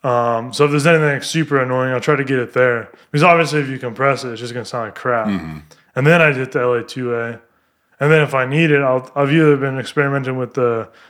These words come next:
Speaker 1: Fab filter de-esser or I've been trying that S S L one out.
Speaker 2: And I was listening to a podcast,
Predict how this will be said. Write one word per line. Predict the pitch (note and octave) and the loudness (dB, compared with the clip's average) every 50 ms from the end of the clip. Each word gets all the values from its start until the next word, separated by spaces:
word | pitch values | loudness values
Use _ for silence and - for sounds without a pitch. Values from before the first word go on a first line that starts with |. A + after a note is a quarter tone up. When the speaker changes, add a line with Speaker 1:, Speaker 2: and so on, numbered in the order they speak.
| _ _ | _ _
Speaker 1:
Fab | - D#3+ D#3+ E3+ E3 C3+ | 2 4 4 4 4 4
filter | E3 E3 D#3 D#3+ D#3+ D#3 | 2 2 2 2 -4 -4
de-esser | C#3+ D#3 D#3 D#3 D#3 D3+ - D#3+ D#3 D3+ D3+ D#3+ | 0 2 4 4 4 2 2 2 4 4 4 4
or | D#3+ C#3+ C#3+ C#3 | 4 2 2 2
I've | C3 | 0
been | B2+ C3 | -2 -4
trying | A#2+ C#3+ C#3 C3+ C3 | -2 -2 -2 -2 -2
that | B2+ C3 | -4 -4
S | B2+ B2+ B2 - | -4 -6 -6 -6
S | C3 A2+ - | -10 -8 -4
L | C3+ B2+ B2+ A#2+ | -2 -2 -2 -2
one | A#2+ A2+ A2 | -4 -6 -6
out. | A2 A2 A#2 C3 _ _ _ - - - - - - - - - - | -8 -8 -10 -12 _ _ _ -20 -20 -20 -20 -18 -18 -18 -20 -14 -2
Speaker 2:
And | - A#2+ A#2 A#2+ | 0 0 0 0
I | - C3 D#3 | 0 0 0
was | E3+ E3+ C#3+ A#2 G2+ | 0 0 -2 -2 -2
listening | A2+ C3+ C3+ - C3+ A#2 G2 F#2+ F#2 | -2 -2 -2 -2 -4 -4 -6 -6 -8
to | - - G#2+ F#2+ | -8 -6 -6 -6
a | E2 | -6
podcast, | D#2 - G#2+ G#2 A2 A2+ A2 - - F2 D#2+ D2+ D2+ D2+ D2+ - - - _ | -8 -6 -4 -2 -2 -2 -2 -6 -10 -12 -10 -10 -12 -12 -12 -12 -14 -14 _